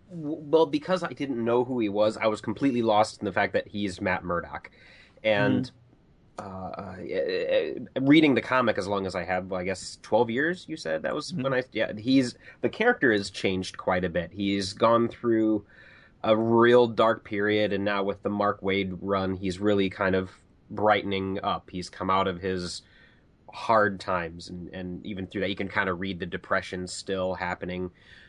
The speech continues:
Speaker 1: Uh, he's wearing the, the mask on the surface, but, you know, we're coming into this Daredevil story when he's just his life is gonna get a whole lot worse. We're seeing him, uh, uh, motivated. We're seeing him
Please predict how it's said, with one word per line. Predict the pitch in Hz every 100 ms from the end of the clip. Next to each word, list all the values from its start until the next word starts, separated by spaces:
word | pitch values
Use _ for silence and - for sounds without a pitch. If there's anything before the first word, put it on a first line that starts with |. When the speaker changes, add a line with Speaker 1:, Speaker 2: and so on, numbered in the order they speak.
| _
Speaker 1:
Uh, | - 85
he's | 95
wearing | 98 101 95 92 92
the, | 95 90 -
the |
mask | 98 98 90 90 -
on | 90 92
the |
surface, | - 98 92 92 107
but, | 117 110 - _ _ _ _ _
you | 135
know, | 110
we're | 107 131
coming | 143 131 127
into | 117 117 - 117 107 104 104 90
this | 107 131 - -
Daredevil | 101 101 98 92 92
story | - 98 95 95 92
when | 92
he's | 92 107 92
just | 98 101 107 104 - - - _ _ - -
his | 127 123
life | 120 120 -
is | 101
gonna | 107 101
get | 92 92
a |
whole | 87 101
lot | 95 92 82
worse. | 92 98 - - - - -
We're | 101
seeing | - 123 113 110
him, | 107 104 101 95 - - - -
uh, |
uh, | 92 87 87 92 90
motivated. | 92 123 135 147 135 135 131 123
We're | 110 95
seeing | - 92 92
him | 92 90 90